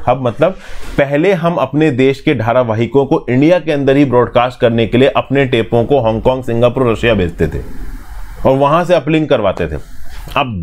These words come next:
दूसरे देश के लोग अपने content को India के अंदर लेके आके uplink करवाएं satellite,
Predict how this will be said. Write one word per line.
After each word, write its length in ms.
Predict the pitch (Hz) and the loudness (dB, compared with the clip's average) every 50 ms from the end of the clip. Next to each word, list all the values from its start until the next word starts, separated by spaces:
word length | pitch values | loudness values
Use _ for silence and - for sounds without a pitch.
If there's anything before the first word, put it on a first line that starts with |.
| 85 82 90 | -4 0 2
दूसरे 480 | 110 131 147 147 - 180 196 233 240 | 4 4 4 2 2 2 2 2 2
देश 300 | 202 170 175 175 165 175 | 2 2 2 2 0 0
के 140 | - - 160 | -2 0 2
लोग 340 | 143 131 131 113 90 76 - - - - - - - - | 2 4 4 2 2 0 -6 -14 -18 -16 -14 -14 -6 -2
अपने 340 | - 123 127 139 170 196 226 202 | -2 0 0 0 0 0 0 0
content 440 | 185 175 160 147 160 170 170 165 165 | 0 0 0 0 0 0 0 0 0
को 180 | 208 202 - - 143 | -2 -2 0 0 2
India 320 | 143 147 160 190 214 214 | 4 4 4 4 4 4
के 100 | 185 202 | 2 2
अंदर 240 | 196 185 180 180 175 | 0 2 0 0 0
लेके 280 | 165 165 156 160 - 160 | 0 -2 -2 0 2 2
आके 240 | 156 151 - - 170 | 2 2 0 -2 -2
uplink 440 | - 139 127 139 151 156 151 147 139 | -2 0 0 2 2 2 0 0 0
करवाएं 240 | 135 127 123 131 135 | 0 2 2 0 0
satellite, 440 | 127 123 95 107 110 113 123 143 | 0 -2 0 2 2 2 0 -2